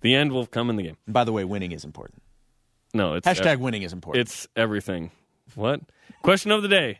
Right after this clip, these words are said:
Speaker 1: Who will be the playmaker for B Y U football this season? At K Will four two four eight on Twitter.
Speaker 2: That sounds like a, a droid.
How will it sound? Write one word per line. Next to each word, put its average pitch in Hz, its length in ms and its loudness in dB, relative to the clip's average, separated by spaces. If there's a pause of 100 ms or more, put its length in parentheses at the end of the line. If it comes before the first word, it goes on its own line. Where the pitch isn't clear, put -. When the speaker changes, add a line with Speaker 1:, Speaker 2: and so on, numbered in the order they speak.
Speaker 1:
Who 226 100 0
will 294 80 2
be 285 160 2
the 202 280 0
playmaker 180 540 -2
for 151 100 -18
B 147 100 -6
Y 156 120 0
U 135 60 -4
football 117 340 -6
this 90 140 -10
season? 82 320 -10 (300)
At 147 220 2
K 185 160 2
Will 190 240 2
four 165 240 -2
two 165 240 -4
four 135 240 -4
eight 131 180 -4
on 110 180 -4
Twitter. - 460 -6
Speaker 2:
That - 140 -18
sounds 339 120 -6
like 240 160 0
a, 127 200 2
a 104 80 0
droid. 101 540 -4